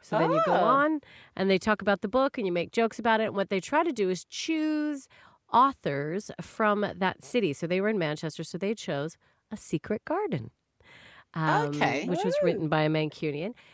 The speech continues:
Speaker 1: The other one that he thought he might try and then really realized how it was gonna go all wrong was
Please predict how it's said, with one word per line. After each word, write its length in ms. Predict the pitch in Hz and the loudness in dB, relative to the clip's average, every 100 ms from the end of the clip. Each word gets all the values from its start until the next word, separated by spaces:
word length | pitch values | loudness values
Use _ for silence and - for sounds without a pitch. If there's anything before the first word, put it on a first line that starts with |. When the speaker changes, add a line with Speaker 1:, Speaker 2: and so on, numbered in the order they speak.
| _ | _
Speaker 1:
The 180 | 208 220 | -2 0
other 280 | 202 196 277 | 2 4 4
one 200 | 247 220 | 4 4
that 120 | 190 | 4
he 100 | 185 | 2
thought 280 | - 247 269 | 4 4 6
he 80 | 196 | 6
might 240 | 202 233 | 4 2
try 220 | - 196 | 0 0
and 100 | 160 | 2
then 160 | 180 185 | 2 0
really 300 | 175 196 170 | 0 2 2
realized 500 | 156 151 139 135 - | 0 0 -2 -4 -4
how 160 | 143 135 | -6 -4
it 40 | |
was 120 | 139 | -6
gonna 180 | - 147 | -6 -6
go 200 | 143 135 | -2 -2
all 140 | 131 | 0
wrong 400 | 135 175 170 156 175 | 0 0 -2 -4 -4
was 300 | 165 165 | -4 -4